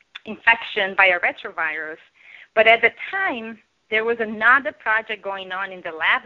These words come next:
that I joined at the University of Illinois that was studying the effect of a high-fat diet on animals, dairy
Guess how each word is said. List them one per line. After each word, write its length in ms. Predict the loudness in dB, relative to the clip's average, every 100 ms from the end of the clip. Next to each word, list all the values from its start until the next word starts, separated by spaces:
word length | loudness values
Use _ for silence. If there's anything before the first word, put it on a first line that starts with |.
| -10
that 100 | -10
I 100 | -10
joined 440 | -10 -10 -10 -12
at 140 | -12 -10
the 60 |
University 800 | -10 -10 -4 -4 -4 -10 -10 -6
of 120 | -6 -6 -20 -16
Illinois 680 | -10 -4 2 4 4 2 -8 _ _ -20 -20 -20 _
that 240 | 4 6 6
was 180 | 2 0 -10 -2
studying 460 | 4 6 4 -4 -12
the 140 | -12
effect 580 | -14 0 4 4 0 _ -20 _ _ _
of 100 | -6 0
a 80 | -2 -2 -4
high-fat 800 | 2 2 2 -10 _ -8 -6 -6 -10 _ -4
diet 500 | -4 -4 -6 -8 -12 _ _ _ -20 -20 -6 6
on 400 | 8 8 6 0
animals, 600 | -2 -2 -2 -4 -6 -8 -12 _ _
dairy 320 | -2 0 -2